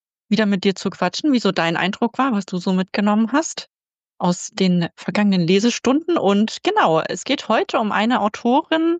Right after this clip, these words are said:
wie letztes Mal angekündigt, die uns beiden sehr nahe ist. Und zwar erstmal nur rein faktisch geografisch, weil die Autorin in Leipzig wohnt. Und das ist keine geringere als Daniela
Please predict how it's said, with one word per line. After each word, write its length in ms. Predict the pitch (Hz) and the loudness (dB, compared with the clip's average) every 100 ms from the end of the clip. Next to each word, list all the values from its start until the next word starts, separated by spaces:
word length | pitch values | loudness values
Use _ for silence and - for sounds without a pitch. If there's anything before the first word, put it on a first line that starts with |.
| _ | _
wie 140 | - 220 | -2 0
letztes 320 | 233 - 277 | 0 -2 0
Mal 100 | 233 | 0
angekündigt, 680 | 196 269 262 277 269 269 - | 0 -2 -4 -2 0 -2 -4
die 100 | 240 | -2
uns 220 | 214 226 | 0 -2
beiden 380 | - 185 214 247 | 0 -2 2 0
sehr 260 | 180 208 208 | 0 0 0
nahe 500 | 180 156 151 202 330 269 466 | 0 2 2 0 0 2 0
ist. 380 | - - - - _ _ _ _ _ | 0 -12 -16 -16 _ _ _ _ _
Und 160 | - 208 | -2 -2
zwar 480 | - 196 190 196 185 _ _ - | -2 0 2 2 -2 _ _ -4
erstmal 540 | 196 - 220 214 196 | -4 -2 0 2 2
nur 520 | 196 196 196 196 - - | 2 2 2 2 -2 -6
rein 200 | 196 185 | -2 -2
faktisch 540 | - 196 - 185 - - | -2 -6 -4 -6 -6 0
geografisch, 920 | 185 170 - 127 160 - 392 - - _ _ _ _ - | 0 0 -2 -2 -2 0 -2 -4 -12 _ _ _ _ -12
weil 360 | 160 113 170 | -4 -2 0
die 160 | 220 214 | 0 0
Autorin 640 | 165 - 151 170 175 196 185 | -2 -2 0 0 2 -2 0
in 120 | 277 359 | -2 0
Leipzig 600 | 196 170 170 - 143 - 147 | 0 0 -4 -6 -6 -4 -2
wohnt. 460 | 156 139 - - - _ _ _ - | 0 0 -2 -10 -12 _ _ _ -2
Und 380 | 170 170 - | 0 0 0
das 180 | 170 202 | -4 -4
ist 340 | - 214 - - | -4 -4 -4 -6
keine 360 | 190 214 247 | -2 2 2
geringere 640 | 247 202 170 208 214 226 - | 0 0 2 2 2 0 0
als 760 | 160 139 143 180 320 - - - | 0 2 2 4 2 -2 -12 -4
Daniela 600 | 165 254 233 214 226 | 0 0 0 0 0